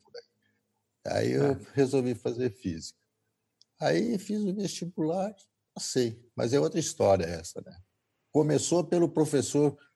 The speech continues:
Speaker 1: péssimo que eu tive, é, mas era ruim mesmo. Ele sa-, ele talvez soubesse um pouquinho a mais que a gente, mas não sabia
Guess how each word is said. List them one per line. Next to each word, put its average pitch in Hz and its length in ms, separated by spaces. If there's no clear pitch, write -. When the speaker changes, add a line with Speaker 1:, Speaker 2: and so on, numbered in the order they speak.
Speaker 1:
péssimo 127 480
que 101 120
eu 113 80
tive, 90 480
é, 107 160
mas 113 180
era 127 200
ruim 131 360
mesmo. 87 380
Ele 110 240
sa-, 110 160
ele 123 240
talvez 120 400
soubesse 127 520
um 104 280
pouquinho 175 480
a 143 40
mais 123 300
que - 80
a 107 80
gente, 127 340
mas 120 160
não 123 80
sabia 107 520